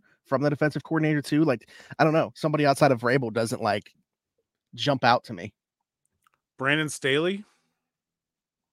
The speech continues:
Speaker 1: Oh boy. Yeah. Back on the West Coast. Hmm.
Speaker 2: That's, that's the only other one that kind of, like, I know he's
Speaker 1: Yeah.
Speaker 2: available.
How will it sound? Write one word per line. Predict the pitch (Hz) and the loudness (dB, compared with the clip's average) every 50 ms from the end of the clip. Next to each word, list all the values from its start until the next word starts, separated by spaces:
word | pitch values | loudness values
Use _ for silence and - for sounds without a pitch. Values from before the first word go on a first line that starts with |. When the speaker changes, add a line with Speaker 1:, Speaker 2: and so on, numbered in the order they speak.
| _ _ - | _ _ -4
Speaker 1:
Oh | 120 127 127 | -4 -2 -2
boy. | 104 110 110 113 113 101 92 - _ _ _ _ _ | -2 -2 -2 -2 -2 -4 -6 -10 _ _ _ _ _
Yeah. | - 107 117 135 151 165 - _ _ _ _ _ _ _ _ _ _ _ _ _ _ _ _ _ _ _ _ _ _ _ _ _ _ _ _ _ _ _ _ _ _ _ _ _ _ _ _ _ _ _ _ _ _ _ - | -4 0 2 4 4 2 0 _ _ _ _ _ _ _ _ _ _ _ _ _ _ _ _ _ _ _ _ _ _ _ _ _ _ _ _ _ _ _ _ _ _ _ _ _ _ _ _ _ _ _ _ _ _ _ -2
Back | 110 104 117 - | 0 0 2 0
on | 127 123 | 0 -2
the | 120 | 0
West | 117 120 123 - - | 2 2 2 2 0
Coast. | - 123 123 135 120 - - - _ _ _ _ _ _ _ _ _ _ _ _ _ _ _ _ _ _ _ _ _ _ _ _ _ _ _ _ _ _ _ _ _ _ _ _ _ _ - - _ _ _ | -2 0 0 0 -2 -4 -10 -20 _ _ _ _ _ _ _ _ _ _ _ _ _ _ _ _ _ _ _ _ _ _ _ _ _ _ _ _ _ _ _ _ _ _ _ _ _ _ -20 -20 _ _ _
Hmm. | 170 165 | -2 0
Speaker 2:
That's, | 165 180 175 - - - - - _ _ - | 0 0 -2 -6 -10 -12 -14 -16 _ _ -2
that's | 170 175 170 - | -2 -2 0 0
the | 196 196 | -2 -2
only | 190 190 185 175 | 0 0 2 2
other | 170 165 165 | 2 0 0
one | 147 151 156 147 | 0 -2 -2 -4
that | 139 - - | -6 -8 -6
kind | - 160 143 135 | -4 -4 -4 -2
of, | 127 123 107 101 - - - _ _ _ _ _ _ _ _ _ _ _ _ _ _ _ _ _ _ _ _ _ _ - 147 | -2 -4 -6 -8 -14 -20 -20 _ _ _ _ _ _ _ _ _ _ _ _ _ _ _ _ _ _ _ _ _ _ -8 -4
like, | 147 135 | 2 2
I | 156 151 | 2 4
know | 151 156 156 156 | 4 2 2 2
he's | 143 113 | 2 2
Speaker 1:
Yeah. | 120 139 | 2 2
Speaker 2:
available. | 147 143 143 143 143 135 135 139 139 135 135 139 139 127 - | 2 2 0 -2 -2 -4 -4 -4 -2 -2 -2 -4 -6 -8 -10